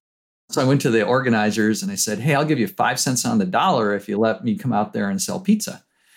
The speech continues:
And they said, "Yeah, cool, dude." You know, they're like, "Any kind of cash, right?" So I got my health permit. I rented a tent. Uh, we had two trucks that we had radios for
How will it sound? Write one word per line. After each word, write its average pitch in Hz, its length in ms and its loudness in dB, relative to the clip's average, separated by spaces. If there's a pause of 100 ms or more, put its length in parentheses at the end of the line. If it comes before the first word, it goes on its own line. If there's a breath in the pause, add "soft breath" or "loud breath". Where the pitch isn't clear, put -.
(280 soft breath)
And 104 140 2
they 104 80 0
said, 98 380 0
"Yeah, 110 560 0
cool, 240 320 2
dude." 180 500 2
You - 140 -4
know, - 380 -6
they're 131 220 -6
like, 120 300 -6
"Any 117 160 -4
kind 117 240 -4
of - 60 -12
cash, 95 320 -4
right?" 110 320 -6 (400)
So - 180 0
I 123 100 2
got 120 240 0
my 107 80 -4
health 170 240 -2
permit. 156 460 0 (180)
I 104 180 -4
rented 110 300 2
a 98 40 0
tent. 151 580 0 (100)
Uh, 101 280 -4
we 123 120 0
had 123 220 -2
two 95 180 -4
trucks - 580 -4
that - 260 -10
we 107 320 0
had 101 280 0
radios 123 420 0
for 151 420 0